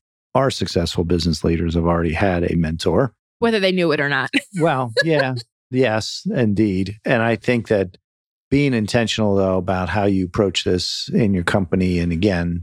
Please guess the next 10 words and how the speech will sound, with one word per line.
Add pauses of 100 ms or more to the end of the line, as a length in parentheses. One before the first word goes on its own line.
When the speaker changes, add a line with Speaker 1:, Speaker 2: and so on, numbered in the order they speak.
Speaker 1:
it's (200)
drawing
a
distinction
between (240)
providing (160)
coaching, (240)
providing
performance
feedback,